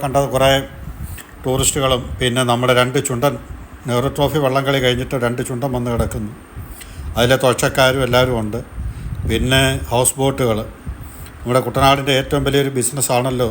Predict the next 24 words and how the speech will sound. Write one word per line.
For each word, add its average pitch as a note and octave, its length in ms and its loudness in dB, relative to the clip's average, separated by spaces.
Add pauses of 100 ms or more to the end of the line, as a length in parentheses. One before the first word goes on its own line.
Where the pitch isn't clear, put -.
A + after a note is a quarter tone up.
(140)
നമ്മുടെ A#2 300 -2
ഈ A#2 100 0
ഹൗസ് A#2 220 -2
ബോട്ടുകൾ. A#2+ 340 -2 (1040)
അപ്പോൾ A#2 180 2
അവരൊക്കെ B2+ 340 4
ഏതാണ്ട് C3 260 2
ഒരു C3+ 100 2 (180)
പോകാൻ C3 380 4
വേണ്ടി, C#3 220 0 (200)
ട്രിപ്പ് C#3+ 240 -4 (100)
പോകാൻ C3 260 4
വേണ്ടി C3 200 -2
എല്ലാം B2+ 220 0
റെഡിയായി, B2+ 420 2 (840)
ഏ, A#2+ 40 4 (180)
ടൂറിസ്റ്റുകളെയൊക്കെ C3 720 2
കയറ്റി B2+ 320 0 (140)
എല്ലാം B2 240 2
റെഡിയായിക്കൊണ്ടിരിക്കുന്നു. B2 840 2
പലരും B2+ 300 0
കെട്ടൊക്കെ B2+ 400 -2
അഴിച്ച് A#2 320 -2 (880)
പോകാൻ A#2+ 260 4